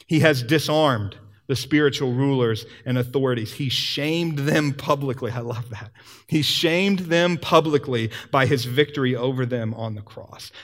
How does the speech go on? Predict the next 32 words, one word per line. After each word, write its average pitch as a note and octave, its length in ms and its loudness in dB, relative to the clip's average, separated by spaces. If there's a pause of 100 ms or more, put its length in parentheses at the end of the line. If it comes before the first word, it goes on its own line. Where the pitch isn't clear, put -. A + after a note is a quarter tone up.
They C3 140 2
came C#3+ 360 -2
together A#2 540 -2 (180)
and A#2+ 160 0
they A2+ 100 0
did A#2+ 280 -4
their G#2+ 160 -2
worst A2 580 -4 (200)
to B2+ 100 -4
Jesus, G#2+ 480 -6
and A2 160 -8
Jesus G#2 320 -10 (160)
beat G2+ 240 -12
them. - 200 -20 (1600)
Paul B2 180 -4
says A#2+ 160 -4
he A2+ 80 -4
beat A#2 220 -8
them A2 140 -6
so A#2 220 -4
bad A2 280 -4
that G#2+ 80 -8
he G2 80 -8
shamed B2 540 0
them G#2 220 -4
publicly. A#2+ 760 -8 (1000)
On D3+ 220 0
the C#3+ 80 2
cross, C#3+ 440 2 (260)
Jesus C3 360 0
defeated B2 400 -2
sin A#2 640 -2